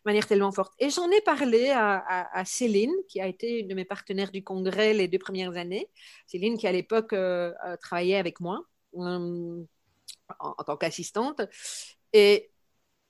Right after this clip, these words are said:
un lundi matin, et elle me dit, « Comment ça a été ta formation ? » Je lui explique le mal-être avec lequel je suis, et elle me dit, « Écoute, je te le redis,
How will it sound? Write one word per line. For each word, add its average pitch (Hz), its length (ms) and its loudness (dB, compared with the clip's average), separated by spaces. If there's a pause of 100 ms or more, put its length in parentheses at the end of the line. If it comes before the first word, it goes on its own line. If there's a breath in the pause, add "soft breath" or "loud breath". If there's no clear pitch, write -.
un 180 100 -2
lundi 247 300 4
matin, 220 440 4
et 247 60 2
elle 220 80 4
me 196 60 2
dit, « 196 60 -6
Comment 208 180 2
ça 208 100 2
a 190 40 4
été 190 160 2
ta 190 120 0
formation ? » 190 420 -4
Je 196 80 -6
lui 190 80 4
explique - 420 -4
le 220 100 -2
mal-être 196 400 -2
avec 170 160 -10
lequel 190 240 -6
je 180 140 -4
suis, 294 380 -2
et 202 140 2
elle 196 140 2
me 196 80 2
dit, « 185 100 2
Écoute, - 280 -4 (340)
je - 140 -2
te 190 140 0
le 254 100 4
redis, 208 500 4